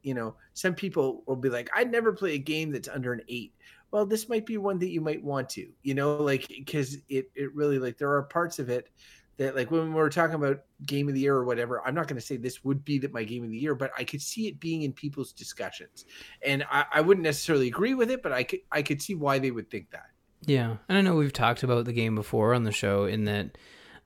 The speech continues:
Speaker 2: I think for me, I'm just so amazed that they, that they made the game, first off, and then they made it in this way, different from the first one, both in,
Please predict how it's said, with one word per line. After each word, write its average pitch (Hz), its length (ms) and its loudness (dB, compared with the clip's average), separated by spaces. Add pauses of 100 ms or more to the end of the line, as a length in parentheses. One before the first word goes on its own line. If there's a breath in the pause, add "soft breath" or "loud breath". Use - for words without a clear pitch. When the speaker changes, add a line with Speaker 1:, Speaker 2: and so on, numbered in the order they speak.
(120)
Speaker 2:
I 120 120 0
think 113 180 2
for 117 140 0
me, 117 560 4
I'm 113 200 2
just 113 220 2
so 113 840 4 (920)
amazed 120 680 6 (200)
that 107 220 2
they, 110 200 4
that 104 320 -2
they 107 160 4
made 147 280 8
the 131 80 6
game, 113 280 6
first 113 300 2
off, 104 340 2
and 107 180 0
then 104 120 2
they 107 100 4
made 113 260 4
it 120 120 4
in 107 240 -2
this 120 240 2
way, 101 420 0 (480 loud breath)
different 120 600 2 (140)
from 110 320 6
the 104 80 2
first 104 340 2
one, 101 360 2
both 107 340 2
in, 107 420 2